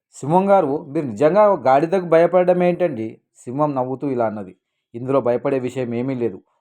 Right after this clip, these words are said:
ఒకవేళ నేను గాడిద సవాలును స్వీకరిస్తే దీని అర్థం నేను కూడా గాడిదతో సమానమే అని. నేను గెలవడం తథ్యమే అయినా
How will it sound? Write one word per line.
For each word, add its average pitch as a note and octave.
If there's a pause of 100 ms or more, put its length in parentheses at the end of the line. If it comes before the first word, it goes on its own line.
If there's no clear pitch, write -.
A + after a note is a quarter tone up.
(100)
ఒకవేళ D#3
నేను F3
గాడిద C#3+
సవాలును D3
స్వీకరిస్తే C#3+ (260)
దీని C3+
అర్థం C#3+
నేను C#3
కూడా D#3
గాడిదతో C3+
సమానమే B2+
అని. F#2+ (560)
నేను F3
గెలవడం E3
తథ్యమే D#3+
అయినా D#3+